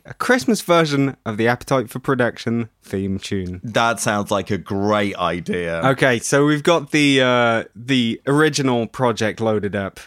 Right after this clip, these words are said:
Speaker 2: Mm, yeah, twelve channels of pure awesomeness.
Speaker 1: Written, produced, directed, and, uh, screenplay by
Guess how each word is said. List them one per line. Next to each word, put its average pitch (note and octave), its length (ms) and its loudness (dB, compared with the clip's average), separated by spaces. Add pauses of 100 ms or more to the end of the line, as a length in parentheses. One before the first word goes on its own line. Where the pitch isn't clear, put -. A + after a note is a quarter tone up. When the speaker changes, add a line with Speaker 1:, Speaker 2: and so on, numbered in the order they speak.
(160)
Speaker 2:
Mm, C3 1000 0
yeah, A2 400 0
twelve D3+ 420 0
channels D3 480 -2
of G2 140 -12
pure A#2+ 340 -2
awesomeness. G#2+ 880 -4
Speaker 1:
Written, D#3+ 320 4
produced, D3 680 -2
directed, C3+ 720 2
and, C3 360 2
uh, C3 200 0
screenplay C#3+ 760 2
by B2+ 420 4